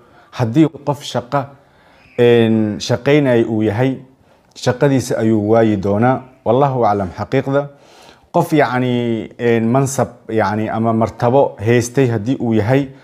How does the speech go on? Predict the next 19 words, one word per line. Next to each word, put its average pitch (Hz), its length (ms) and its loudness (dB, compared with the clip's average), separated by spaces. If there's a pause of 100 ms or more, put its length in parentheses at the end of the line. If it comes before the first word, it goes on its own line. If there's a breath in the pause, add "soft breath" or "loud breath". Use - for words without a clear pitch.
(140 loud breath)
martabadii 123 560 -2
ayuu 113 380 0 (240)
waayi 120 300 2
doonaa. 110 420 0 (640 soft breath)
Waa 113 200 4 (100)
qof 156 320 -2
uun 123 200 0
wax 120 160 2 (120)
uun 135 180 0
waayi 117 340 4
doono. 95 340 -8
Sidaas 131 360 0
darteeda 131 420 -2
marka 123 220 -6
waxaa, 117 220 -4 (200)
een, 110 260 -2
een, 107 300 -2 (320 loud breath)
loo 123 280 6
sheegayaa 127 680 2